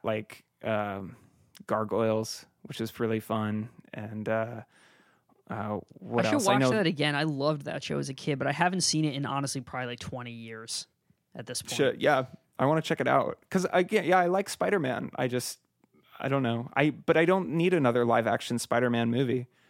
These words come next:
Speaker 2: We're gonna get him anyway, but we don't need him.
Speaker 1: I know.
Speaker 2: <laughs>
Speaker 1: You, you know what I was thinking? I, 'cause I was th-, talking about the sort of, like,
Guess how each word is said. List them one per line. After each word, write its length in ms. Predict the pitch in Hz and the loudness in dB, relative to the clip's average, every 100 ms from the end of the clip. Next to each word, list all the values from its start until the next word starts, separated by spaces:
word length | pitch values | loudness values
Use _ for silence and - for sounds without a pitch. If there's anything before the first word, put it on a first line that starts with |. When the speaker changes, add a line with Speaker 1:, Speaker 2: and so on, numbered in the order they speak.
| _ _ _ _ - | _ _ _ _ -2
Speaker 2:
We're 140 | 170 | 2
gonna 160 | 190 233 | 4 2
get 240 | 170 170 | 4 4
him 100 | 160 | 4
anyway, 380 | 139 135 120 120 | 2 -2 -4 -6
but 140 | 127 123 | -4 -2
we 100 | 147 | -2
don't 200 | 143 123 | -2 -4
need 180 | 123 | -6
him. 120 | 117 135 | 0 2
Speaker 1:
I 120 | 135 | 4
know. 300 | 123 117 131 | 4 0 0
Speaker 2:
<laughs> 580 | 214 285 - - 247 202 | -2 -2 -4 -6 -2 0
Speaker 1:
You, 180 | 151 196 - | 2 2 4
you 160 | 175 | 4
know 100 | 190 | 6
what 100 | 202 | 8
I 60 | 202 | 8
was 160 | 202 | 6
thinking? 360 | - 180 185 156 | 2 2 2 4
I, 200 | 147 156 | 4 4
'cause 320 | - 139 165 | 0 -2 2
I 80 | 170 | 4
was 160 | 165 - - | 4 0 -4
th-, 320 | 156 - 139 | -4 -4 0
talking 300 | 180 165 156 | 0 2 2
about 240 | 135 127 | 4 4
the 80 | 127 | 2
sort 180 | - 131 | 0 0
of, 140 | 117 | 2
like, 300 | 117 113 - | 2 0 -4